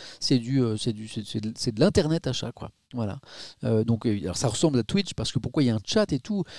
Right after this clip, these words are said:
euh, les, les viewers peuvent interpeller l'animateur, dire, « Ah, alors la perceuse, euh, elle tourne à combien de tours minute ? Est-ce qu'elle est, elle est pas trop bruyante ? » et tout. Et derrière, les chiffres de vente des produits explosent. Voilà. Bon, bah, vous serez prévenus. Ça arrive en France après avoir cartonné en Chine. Page dix-huit dans le Figaro si vous voulez en savoir plus.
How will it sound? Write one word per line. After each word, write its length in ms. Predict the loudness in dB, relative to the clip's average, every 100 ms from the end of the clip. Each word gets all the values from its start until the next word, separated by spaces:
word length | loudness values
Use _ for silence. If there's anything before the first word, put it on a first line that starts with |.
| -6
euh, 160 | 0 4
les, 220 | 4 4
les 280 | 4 2 2
viewers 320 | 2 2 2 4
peuvent 220 | 2 2
interpeller 640 | -2 0 -2 0 0 2
l'animateur, 520 | 0 -2 -2 -4 -4 -4
dire, « 160 | -2
Ah, 100 | -4 -6 -10 -6
alors 120 | -2
la 160 | 0 0
perceuse, 560 | -2 -4 -4 -4 -4 -2
euh, 220 | -2 -2 -6 -6
elle 100 | -4
tourne 200 | -2 -2
à 40 | -2
combien 260 | -4 -6
de 60 | -6
tours 200 | -4 -4
minute ? 480 | -4 -6 -4 -4 -4
Est-ce 120 | -6
qu'elle 120 | -4
est, 80 | -6 -8 -2
elle 80 |
est 40 | 0
pas 100 | 0
trop 160 | 0
bruyante ? » 380 | -2 -2 -2 -4
et 20 | -8
tout. 120 | -16 _ -4
Et 100 | 0
derrière, 520 | 4 4 4 0 0 0
les 140 | -2
chiffres 380 | 0 -4 -6 -4
de 100 | -4
vente 200 | -4 -2
des 80 | -2
produits 320 | -2 -8 -6 -8
explosent. 500 | -6 -6 -6 -8 -8
Voilà. 200 | -10 -10
Bon, 100 | -10
bah, 140 | -10 -12
vous 80 | -8
serez 220 | -4 -2
prévenus. 400 | -4 -8 -6 -6 -8 -16 -8
Ça 200 | 0 2
arrive 200 | 4 2
en 80 |
France 320 | 0 -2 -2 -2
après 240 | -4 -4
avoir 180 | -2 -2
cartonné 440 | -4 -2 -2 -2 -6 -6
en 100 | -4
Chine. 300 | -2 -4 -2
Page 180 | 0 0
dix-huit 260 | -2 -6
dans 100 | -4
le 60 | -6
Figaro 260 | -2 -2 0
si 120 | -4
vous 80 | -4
voulez 120 | -2
en 60 |
savoir 300 | -2 -2 -4
plus. 340 | -2 -4 -4